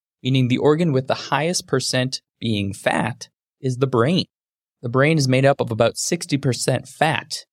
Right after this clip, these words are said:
because the white matter, which connects gray matter and nourishes it, is made up of the lipid-rich or fatty substance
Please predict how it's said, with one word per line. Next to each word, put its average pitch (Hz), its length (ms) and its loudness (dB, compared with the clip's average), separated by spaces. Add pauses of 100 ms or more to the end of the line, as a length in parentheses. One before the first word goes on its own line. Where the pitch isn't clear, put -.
(160)
because 110 360 0
the 110 200 0
white 110 420 0
matter, - 360 2
which 131 360 -2
connects 113 340 0
gray 117 260 0
matter 131 360 2
and 110 260 0
nourishes 135 480 0
it, - 240 -4 (200)
is 117 160 -4
made 135 180 4
up 139 140 2
of 113 180 0
the 120 100 4
lipid-rich 120 840 0
or 113 120 0
fatty 120 360 2
substance 117 680 0